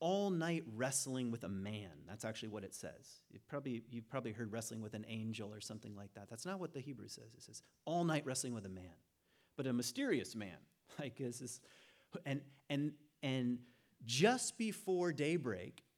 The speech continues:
he yells at the man, "I won't let you go till you bless me." Do you feel how after all that,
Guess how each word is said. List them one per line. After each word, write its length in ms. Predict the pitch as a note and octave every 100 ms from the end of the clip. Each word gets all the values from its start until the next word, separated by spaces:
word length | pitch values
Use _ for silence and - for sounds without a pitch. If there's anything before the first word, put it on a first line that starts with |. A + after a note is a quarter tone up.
| _ _ _ _ _
he 360 | D#3+ D#3+ C#3+ -
yells 580 | B2 B2+ F3+ A3 A#3 F3+
at 160 | E3
the 60 | C#3
man, 520 | A#2 G#2+ G2+ G2 A#2 - _ _ _ _ _ _ _ _ _ _ _ _ -
"I 100 | C#3+
won't 380 | C3+ F3+ G#3+ G3
let 180 | G#3
you 120 | F3 C#3+
go 220 | D3+ D3
till 200 | D3 C#3+
you 140 | B2
bless 400 | G#2 A2 G#2+ -
me." 160 | F2+ E2 _ _ _ _ _ _ _ _ _ _ _ _ _ _ _ -
Do 80 |
you 60 | G3
feel 240 | F#3 C#4
how 220 | C4+ A3 G#3
after 320 | G3+ - D#3+ - -
all 420 | F#3 G#3 A3+ G#3+
that, 400 | D3 D#3 G3